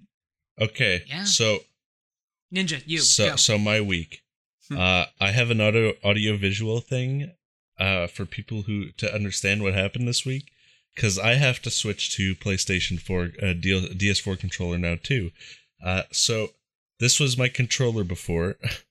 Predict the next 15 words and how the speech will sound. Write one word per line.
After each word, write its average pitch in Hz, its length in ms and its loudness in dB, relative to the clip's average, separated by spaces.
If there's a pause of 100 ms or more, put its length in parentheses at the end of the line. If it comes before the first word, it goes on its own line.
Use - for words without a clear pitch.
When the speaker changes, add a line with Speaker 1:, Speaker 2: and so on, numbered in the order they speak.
(680)
Speaker 1:
It, 98 240 4
it 107 80 2
was 110 160 2
already 131 240 4
broken 117 480 2
here. 104 200 4
That, 98 260 0 (120)
that 101 160 2
didn't 107 220 2
matter. 95 300 4
But 98 200 -2
because 123 340 0
it 127 60 0
was 120 180 -2
broken, 101 520 -2